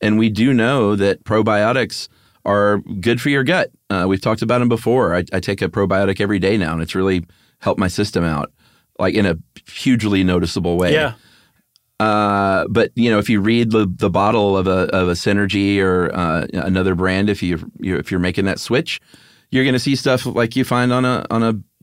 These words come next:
Speaker 1: pill bottle of other probiotics, like, uh, Bacillus coagulans or, uh, Lactobacillus, like, these really common bacterium, probiotic bacteriums. It's what's going on, basically.
Speaker 2: Yes.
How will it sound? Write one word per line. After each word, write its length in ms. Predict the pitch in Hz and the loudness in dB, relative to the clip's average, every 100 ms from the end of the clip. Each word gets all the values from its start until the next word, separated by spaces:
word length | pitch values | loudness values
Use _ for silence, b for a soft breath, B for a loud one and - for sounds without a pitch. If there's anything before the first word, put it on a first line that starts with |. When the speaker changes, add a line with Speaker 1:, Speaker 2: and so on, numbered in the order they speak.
| _ | _
Speaker 1:
pill 200 | - 127 | 0 2
bottle 400 | 127 123 127 127 | 4 2 2 2
of 280 | 123 113 113 b b b - | 2 0 -6 b b b -2
other 300 | 113 131 117 | 0 2 2
probiotics, 720 | 135 131 127 127 151 90 - | 2 2 2 2 0 -2 -2
like, 220 | 90 85 - | -2 -2 -2
uh, 200 | 92 87 | 0 2
Bacillus 520 | 87 - 113 120 113 | 0 0 2 2 0
coagulans 880 | - 107 107 113 113 123 120 123 - b b b b | -2 0 0 0 2 2 2 0 -4 b b b b
or, 640 | - 98 98 92 92 92 - | -2 2 4 2 2 0 0
uh, 140 | 90 | 0
Lactobacillus, 920 | 85 98 - 113 107 113 120 123 120 107 | 0 -2 0 0 0 0 0 2 0 -2
like, 180 | 98 - | -2 -2
these 240 | 113 98 | -2 0
really 340 | 107 139 135 127 | 0 2 2 0
common 640 | - 113 110 110 104 101 b b b _ | -2 -2 2 2 2 -2 b b b _
bacterium, 920 | 104 98 - 104 104 95 90 90 90 - | -2 -2 0 0 2 2 2 0 -2 -4
probiotic 580 | 113 98 95 90 90 85 | 0 2 2 2 -2 -2
bacteriums. 760 | 87 - 85 71 67 80 - | -4 -2 -4 -2 -4 -6 -6
It's 240 | - - 95 | -8 -6 -4
what's 240 | 90 - | -4 -4
going 240 | - 82 | -4 -4
on, 160 | 73 95 | -4 -6
basically. 400 | - - - - | -6 -10 -12 -2
Speaker 2:
Yes. 560 | 143 - - - - | -2 -2 -8 -10 -12